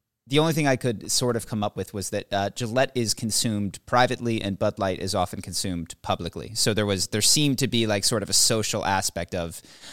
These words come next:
I wonder if Gillette sold beer and had the same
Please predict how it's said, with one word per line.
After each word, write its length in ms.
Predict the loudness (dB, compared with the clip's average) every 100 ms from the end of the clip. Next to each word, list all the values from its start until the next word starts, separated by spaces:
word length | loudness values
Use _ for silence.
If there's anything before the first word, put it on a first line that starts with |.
| -4
I 120 | 0 2
wonder 380 | 2 4 4
if 200 | 2 0
Gillette 560 | 0 -2 2 2 2 2
sold 520 | 2 4 2 -2 -6
beer 480 | -6 -2 0 -2 -4 -2
and 160 | -2
had 240 | 0 -2 0
the 80 |
same 460 | 2 4 4 2